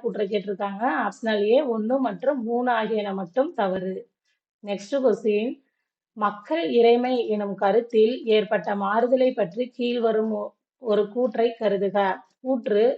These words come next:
முன்பு ஒரு காலத்தில் பாராளுமன்றத்தை கலைப்பது என்பது முடியாட்சியின் தனி சிறப்புரிமையாக இருந்தது. காரணம், ஆனால் இன்று பாராளுமன்ற ஜனாதிபதி, ஜனாதிபதி ஜா-, சாரி,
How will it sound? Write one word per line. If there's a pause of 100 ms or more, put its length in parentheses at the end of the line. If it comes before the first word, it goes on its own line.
(160)
முன்பு
ஒரு
காலத்தில்
பாராளுமன்றத்தை
கலைப்பது
என்பது (200)
முடியாட்சியின்
தனி
சிறப்புரிமையாக
இருந்தது. (720)
காரணம், (580)
ஆனால்
இன்று (100)
பாராளுமன்ற
ஜனாதிபதி, (320)
ஜனாதிபதி (420)
ஜா-,
சாரி,